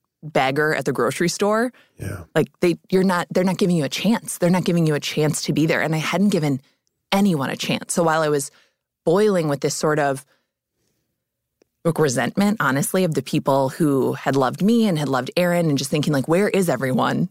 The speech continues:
Speaker 1: I mean, I was, I was keeping them at bay by telling them that I was fine, but I also had to tell myself that I was fine. So I remember this conversation with my sister in her car where she said to me, "You're, you make it look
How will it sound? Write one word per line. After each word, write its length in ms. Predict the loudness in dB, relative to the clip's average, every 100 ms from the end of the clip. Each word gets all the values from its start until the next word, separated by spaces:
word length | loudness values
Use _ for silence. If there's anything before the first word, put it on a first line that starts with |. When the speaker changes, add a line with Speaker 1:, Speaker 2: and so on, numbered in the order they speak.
| -2
Speaker 1:
I 40 |
mean, 220 | 0 0 0
I 140 | 0
was, 400 | 2 0 -2 -10 -14 _ -2
I 180 | 0 2
was 160 | 0
keeping 420 | 0 0 0 0
them 240 | 0 0 0
at 160 | -2 0
bay 220 | 2 2
by 140 | 2 0
telling 400 | 0 0 2 2
them 460 | 0 0 -2 -4 -2
that 120 | 0
I 60 | 0
was 120 | -2
fine, 200 | -2 0
but 120 | 0
I 80 | 0
also 200 | 0 -2
had 180 | -2 -2
to 60 | -4
tell 200 | -2 -2
myself 460 | -2 0 -2 -2
that 120 | -4
I 60 | -4
was 160 | -4 -4
fine. 400 | -4 -4 -4 -2
So 120 | 0
I 40 | 0
remember 380 | 2 2 2
this 140 | 0 -2
conversation 580 | -2 -2 0 -2 -2 -2
with 140 | 0
my 120 | 0
sister 560 | 0 -2 -2 -2 0 -4 -10 _ _ -6
in 120 | -2
her 160 | 0 -2
car 540 | 0 0 0 0 -2 -6 _ _ _ _
where 500 | 0 0 2 0 -2 -4
she 180 | -2 0
said 220 | 0 0
to 80 | 0
me, 220 | 0 -2 _ _ _ _ _
"You're, 140 | -2 -2 _ -2
you 160 | 2
make 220 | 2 2 0
it 120 | 0
look 140 | -2